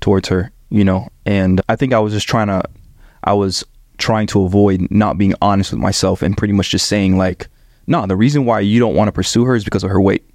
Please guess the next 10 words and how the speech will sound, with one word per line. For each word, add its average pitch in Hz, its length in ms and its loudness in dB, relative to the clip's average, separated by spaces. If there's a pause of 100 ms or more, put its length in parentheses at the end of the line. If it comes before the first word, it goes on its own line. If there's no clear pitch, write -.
(680)
Now, 107 140 2
have 135 220 0
you, 101 260 0 (720)
sh-, - 220 -10 (600)
she - 220 0
was, 123 460 0 (340)
th-, - 160 -6
what, 104 300 0
thirty 110 200 0
pounds 104 500 -2